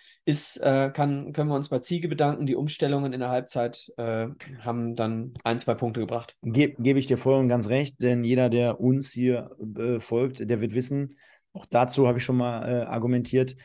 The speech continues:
Speaker 2: dann nimm dieses vier eins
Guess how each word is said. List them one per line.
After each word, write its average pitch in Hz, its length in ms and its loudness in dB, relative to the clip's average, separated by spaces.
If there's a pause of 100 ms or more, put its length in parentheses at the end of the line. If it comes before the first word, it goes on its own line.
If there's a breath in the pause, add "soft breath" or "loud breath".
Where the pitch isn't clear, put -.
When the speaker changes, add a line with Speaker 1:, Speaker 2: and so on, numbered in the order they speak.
(480 loud breath)
Speaker 2:
dann 123 220 4
nimm 139 320 2 (140)
dieses 120 340 -2
vier - 300 0
eins 131 480 0